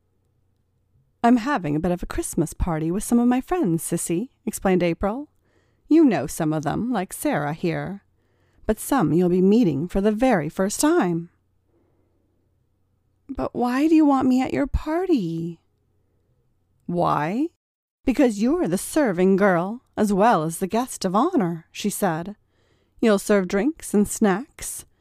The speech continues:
and provide entertainment." "Entertainment?" he asked, his lower lip quivering. He could only imagine the types of demeaning and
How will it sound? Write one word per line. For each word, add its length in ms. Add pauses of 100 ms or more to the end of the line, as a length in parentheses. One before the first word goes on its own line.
(300)
and 160
provide 600
entertainment." 960 (1600)
"Entertainment?" 1040
he 220
asked, 560 (320)
his 200
lower 540
lip 340
quivering. 960 (520)
He 120
could 220
only 400
imagine 680
the 80
types 400
of 120
demeaning 880
and 220